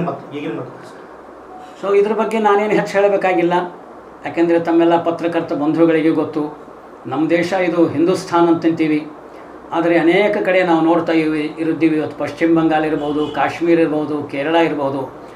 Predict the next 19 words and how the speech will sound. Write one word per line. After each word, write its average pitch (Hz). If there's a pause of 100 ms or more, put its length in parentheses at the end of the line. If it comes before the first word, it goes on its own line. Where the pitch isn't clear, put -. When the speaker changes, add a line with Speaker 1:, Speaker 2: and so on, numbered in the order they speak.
(200)
Speaker 2:
ಅಲ್ಲಿ 156
ಹಿಂದೂಗಳ 165
ಮೇಲೆ 156
ಅನ್ಯಾಯ, 156
ಆಘಾತ, 147
ಅತ್ಯಾಚಾರ 151
ಆಗ್ತಾ 139
ಇದೆ. 135 (480)
ಕಾಶ್ಮೀರದಕ್ಕೆ 165
ಜ್ವಲಂತ 156
ಉದಾಹರಣೆ. 143 (500)
ಇತ್ತೀಚೆಗೆ 160 (640)
ಬಂಗಾಳದೊಳಗೆ, 156
ಕೇರಳದೊಳಗೂ 170
ಸಹಿತ 165
ನಡೀತಾ 151
ಇದೆ. 135 (800)
ಹಿಂದೂಸ್ತಾನದಲ್ಲಿ 190 (240)
ಹಿಂದೂಗಳ, 185